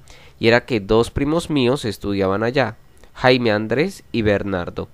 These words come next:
ambos de mi misma edad, y eso me hacía confiar en que sería más fácil la experiencia de nuevo, que implica siempre un peaje de tormentos y burlas en cualquier colegio.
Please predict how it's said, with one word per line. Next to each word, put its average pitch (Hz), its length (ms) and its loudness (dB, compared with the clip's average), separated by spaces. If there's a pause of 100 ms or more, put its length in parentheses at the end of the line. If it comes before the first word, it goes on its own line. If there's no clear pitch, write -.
(560)
ambos 123 400 2
de 120 120 2
mi 101 160 -2
misma 98 500 -2
edad, 110 320 2 (420)
y 117 140 2
eso 120 180 0
me 156 120 2
hacía 127 420 0
confiar 113 640 0
en 107 180 -4
que 110 380 0
sería 127 360 -2
más 143 240 -2
fácil 143 340 -6
la 131 80 0
experiencia 110 720 -4
de 98 120 -2
nuevo, 110 460 0 (520)
que 135 100 6
implica 156 840 2
siempre 156 540 0
un 113 180 0
peaje 110 520 0
de 104 120 0
tormentos 104 760 -2
y 143 80 -2
burlas 170 520 0
en 107 140 -6
cualquier 101 460 -2
colegio. 92 600 -6